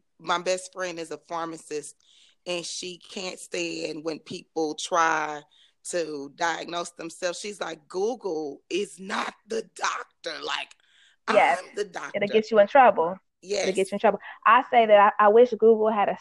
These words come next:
Speaker 2: setting where if you ask a health question, before it p-, provides the search results, it says, "Do you really wanna know? Like, are you sure you want me to,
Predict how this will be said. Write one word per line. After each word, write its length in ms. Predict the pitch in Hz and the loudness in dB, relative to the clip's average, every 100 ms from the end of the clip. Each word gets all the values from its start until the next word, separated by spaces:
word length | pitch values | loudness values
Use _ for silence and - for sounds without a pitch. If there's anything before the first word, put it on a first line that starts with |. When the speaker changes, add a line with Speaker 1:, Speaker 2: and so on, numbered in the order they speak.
| - | 2
Speaker 2:
setting 480 | 208 208 214 214 - _ _ | 4 6 2 -4 -8 _ _
where 120 | 185 | 4
if 80 | 185 | 6
you 80 | 202 | 6
ask 140 | 202 - | 6 4
a 60 | |
health 180 | 214 202 - | 4 4 4
question, 540 | 202 202 - 202 208 _ _ | 0 2 0 0 0 _ _
before 400 | 185 _ 226 214 | -10 _ 8 8
it 120 | - - | 6 0
p-, 60 | - | -10
provides 420 | - 202 202 196 | 2 4 6 6
the 80 | 196 | 4
search 200 | 208 208 | 4 4
results, 300 | 208 208 202 | 4 4 4
it 120 | 190 190 | 2 2
says, 240 | 190 190 | 4 4
"Do 80 | 196 | 2
you 180 | 214 214 | 0 6
really 220 | 220 233 | 6 6
wanna 200 | 226 226 | 4 4
know? 280 | 226 226 233 | 6 8 6
Like, 240 | 214 190 185 | 4 4 4
are 100 | 180 | 2
you 160 | 190 208 | 0 -4
sure 320 | - 262 247 | 0 6 8
you 160 | 233 | 8
want 220 | 233 233 233 | 6 6 6
me 100 | 226 | 6
to, 220 | 214 | 4